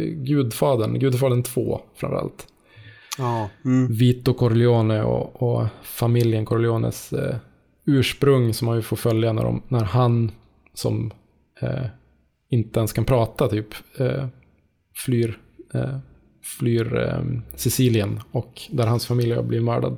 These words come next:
Speaker 1: till, eh, åker till U S A. Och samtidigt så vävs ju det in med, med, eh,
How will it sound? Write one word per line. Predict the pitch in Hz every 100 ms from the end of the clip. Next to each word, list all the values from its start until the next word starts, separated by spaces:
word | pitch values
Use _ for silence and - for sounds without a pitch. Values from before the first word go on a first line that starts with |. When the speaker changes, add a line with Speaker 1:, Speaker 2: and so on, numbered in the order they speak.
| -
Speaker 1:
till, | 120 120 123 - -
eh, | - 69 -
åker | - 113 113
till | 117
U |
S | 113
A. | 120 113 - - - - - - - -
Och | 123
samtidigt | - 135 120 135 117
så | 120
vävs | 117 107
ju | 120
det | 123 110
in | 110 113
med, | 117 117 120 156
med, | 120 117 117 - 269
eh, | 117 120